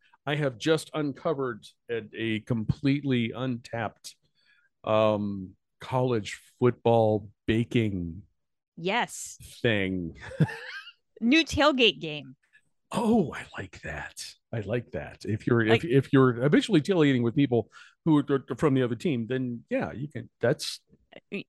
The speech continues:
Speaker 2: yeah. And, you know, so forget, like,
Speaker 1: Hmm.
Speaker 2: Pong, forget Flip Cup, forget all that, the, all those kinds of games. Like, get a giant smash cake. I like this.
Speaker 1: Hmm. Okay.
Speaker 2: I like
Speaker 1: Okay.
Speaker 2: this.
Speaker 1: This is something we're gonna work on. Um, I'm gonna look up and see who, uh, Ohio State's playing, like, close to my birthday.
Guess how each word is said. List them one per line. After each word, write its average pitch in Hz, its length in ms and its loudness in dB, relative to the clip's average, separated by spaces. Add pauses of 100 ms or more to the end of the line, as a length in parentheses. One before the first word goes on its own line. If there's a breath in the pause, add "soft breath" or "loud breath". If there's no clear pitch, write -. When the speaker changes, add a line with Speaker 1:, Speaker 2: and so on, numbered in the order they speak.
(120)
Speaker 2:
yeah. 311 400 -2
And, 190 320 -2
you 226 80 0
know, 180 160 -2
so - 160 -6
forget, 131 260 -2
like, - 120 -2
Speaker 1:
Hmm. 87 80 -10
Speaker 2:
Pong, 202 580 -2
forget 190 380 -6
Flip 214 240 -8
Cup, 175 360 -4
forget 165 260 -8
all 185 120 -4
that, 202 220 -6
the, 175 180 -6
all 160 140 -8
those 190 200 -6
kinds 170 260 -8
of 151 60 -12
games. 147 320 -8
Like, 160 120 -8
get 160 100 -6
a 170 40 -8
giant 160 300 -10
smash 254 280 -8
cake. 160 180 -8
I 135 80 -10
like 233 240 -8
this. - 380 -20 (180)
Speaker 1:
Hmm. 185 300 4 (280)
Okay. 147 360 4 (320)
Speaker 2:
I 214 60 -8
like 135 160 4
Speaker 1:
Okay. 131 160 4
Speaker 2:
this. - 260 -16 (100)
Speaker 1:
This 131 140 -6
is 143 100 -2
something 135 220 -6
we're 123 120 -4
gonna 113 120 -6
work 117 160 -10
on. 107 260 -10
Um, 104 320 -8 (600)
I'm 175 80 -6
gonna 110 100 -4
look 110 160 -8
up 107 160 -4
and 92 100 -6
see 104 340 -8 (140)
who, 117 300 -2 (100)
uh, 104 400 -8
Ohio 98 220 -4
State's 92 240 -10
playing, 95 380 -12 (120)
like, 87 140 -10
close 92 220 -6
to - 100 -14
my 85 60 -8
birthday. - 340 -12